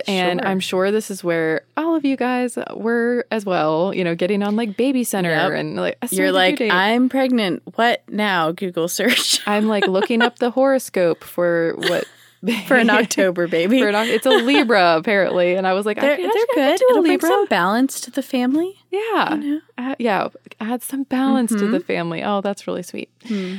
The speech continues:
Speaker 1: Yeah. So I'm sure all of you did that too. So I am a basic bitch like the rest of y'all.
Speaker 2: Oh, yeah. The, I think, like, one of the first things I did is I was like, "An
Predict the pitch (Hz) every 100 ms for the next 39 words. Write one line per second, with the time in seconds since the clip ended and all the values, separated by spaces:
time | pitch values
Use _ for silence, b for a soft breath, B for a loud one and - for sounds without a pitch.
0 | - 240 262 170 190 190 190 196 196 190
1 | 190 190 202 196 190 180 214 - - 170
2 | 170 - 175 170 165 185 208 185 175 214
3 | 202 - 175 - - 185 - 254 202 -
4 | 175 170 151 147 233 262 202 147 - 175
5 | 185 156 208 285 262 - 180 175 165 160
6 | 156 151 - 151 - 151 156 151 139 120
7 | 147 165 151 156 - 143